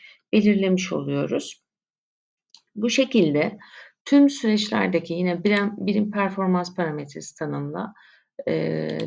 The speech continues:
birimimizi seçtik. Ana süreç, eee, diğeri üç beş, üç altı risk yönetimiydi. Yine iki bin yirmi beş yılını seçiyoruz.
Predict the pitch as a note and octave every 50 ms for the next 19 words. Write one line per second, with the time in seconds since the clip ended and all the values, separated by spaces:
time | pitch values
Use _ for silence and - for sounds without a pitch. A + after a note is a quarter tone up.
0 | D#3+ - G#3+ G#3 G#3 G3+ F#3+ F3+ F#3 F3+ F3+ D3 C#3+ C#3+ - - F#3+ G3 F#3+ G3
1 | - - A#3 A3+ A3+ A3+ _ _ _ _ - _ - A#3 A#3 A3+ A3+ G#3+ G#3+ -
2 | G#3 G#3 G#3 G#3 G#3 - - - _ _ _ _ _ _ _ _ _ - - F#2
3 | F3+ F3+ F3 F3 F3 F3 F3 F3+ F3 G3 G3+ G3+ G3+ G3 F#3 F#3+ F#3+ F#3+ F#3+ F#3+
4 | F#3 F#3 - - F#3+ - - - - _ _ _ G#3 G3+ G#3 G#3 - - - A#3
5 | A3+ - - G3+ F3+ F3 E3 - - F#3 F3+ G3+ G#3+ G#3 - - - - - D2+
6 | D2 - - D3+ - D2 C#2+ C#2+ C#2+ C#2 C#2+ F2 G2+ A2+ B2 - _ _ _ _
7 | _ _ _ - - A#3 G#3+ G3 F#3+ F#3 - A3 G#3+ - A#3 G#3+ G#3 G#3+ G3+ G3
8 | G3 F#3 F#3 F#3 F3 F3 E3 - - - E3+ D#3+ D3 C#3+ C#3+ D3+ D3+ - - -
9 | G3+ G3+ G#3 - - G3+ G3 F#3+ G#3 G#3+ G#3 -